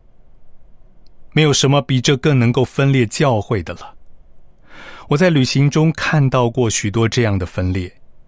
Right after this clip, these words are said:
几乎每一个分裂都可以追溯到有些教会成员的不够虔诚。除开那些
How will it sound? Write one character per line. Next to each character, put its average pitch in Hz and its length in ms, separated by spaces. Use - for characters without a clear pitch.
几 - 120
乎 139 220
每 131 180
一 131 60
个 139 80
分 170 320
裂 170 220
都 175 240
可 - 120
以 117 140
追 131 240
溯 123 220
到 107 280
有 117 160
些 131 200
教 139 380
会 120 280
成 104 320
员 101 260
的 101 160
不 110 120
够 104 240
虔 87 320
诚。 82 340
除 - 160
开 131 160
那 127 160
些 120 380